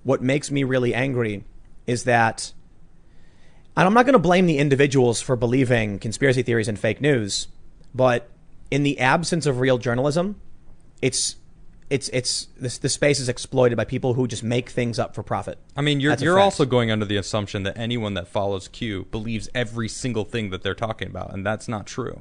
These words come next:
Speaker 1: The, I mean, the core of it is just garbled mumbo jumbo. There's a huge map about, it's, it's nonsense.
Speaker 2: I know, I've seen that map, yeah.
Speaker 1: International or in-, interdimensional,
Speaker 2: <laughs>
Speaker 1: whatever. Just
Speaker 2: Right.
Speaker 1: listen. There's, there's a general idea around it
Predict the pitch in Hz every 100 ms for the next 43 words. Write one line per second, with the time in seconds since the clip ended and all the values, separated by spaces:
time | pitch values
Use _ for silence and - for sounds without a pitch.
0 | - 135 139 139 123 147 131 117 113 95
1 | 113 95 - 104 - - - 104 131 117
2 | 110 104 95 120 110 107 113 107 98 92
3 | 123 123 113 151 117 117 123 120 113 110
4 | 104 101 98 - - - - - - 131
5 | 120 170 127 117 98 95 123 104 92 92
6 | 90 - 135 139 143 131 131 135 127 120
7 | 120 117 123 127 127 120 135 123 120 117
8 | 120 127 120 117 110 107 104 113 113 117
9 | 110 107 110 113 - - - 117 92 -
10 | 135 104 82 - - - - 120 156 151
11 | 156 156 147 120 151 180 180 160 135 123
12 | 117 120 135 139 139 147 156 -